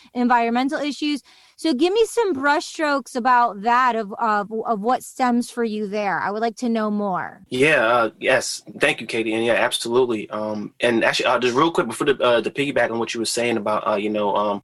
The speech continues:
Speaker 2: you know, you're being a connector and, you know, wanting someone to do that for you when you were younger.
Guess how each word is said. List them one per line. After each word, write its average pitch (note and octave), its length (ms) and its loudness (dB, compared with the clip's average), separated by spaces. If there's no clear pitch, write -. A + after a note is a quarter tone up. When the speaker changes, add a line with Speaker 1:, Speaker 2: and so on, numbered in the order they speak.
Speaker 2:
you A#2 100 2
know, A2 80 4
you're G#2+ 340 2
being A2+ 320 0
a - 20 4
connector A2+ 640 0
and, G#2 200 -2
you A2+ 60 2
know, G#2+ 140 2
wanting A#2 280 0
someone B2 380 0
to G#2+ 60 0
do A#2+ 140 0
that A2 160 2
for - 100 -8
you B2+ 260 2
when G#2+ 160 -2
you C#3 160 0
were C3 100 4
younger. G#2+ 420 0